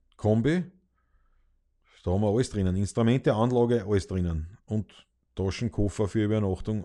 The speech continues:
auch. Also problemlos. Und bei mir einen noch problemloser. Mit meinem X zehn eins, das ist nicht einmal aufgefallen, dass was drinnen war.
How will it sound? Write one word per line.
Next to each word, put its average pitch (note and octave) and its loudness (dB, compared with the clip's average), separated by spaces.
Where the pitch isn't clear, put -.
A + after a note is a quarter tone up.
auch. E2+ -8
Also F#2+ -6
problemlos. A2 0
Und F#2 -6
bei G2+ 2
mir G#2 4
einen G#2 2
noch A2 8
problemloser. F#2+ 4
Mit G2+ 2
meinem G#2 2
X G2+ -2
zehn A#2 2
eins, G2+ 0
das A2+ -2
ist A2 -8
nicht G#2 0
einmal A2+ 0
aufgefallen, F#2+ -4
dass G2+ -8
was A2+ -4
drinnen G2 -6
war. B2 -8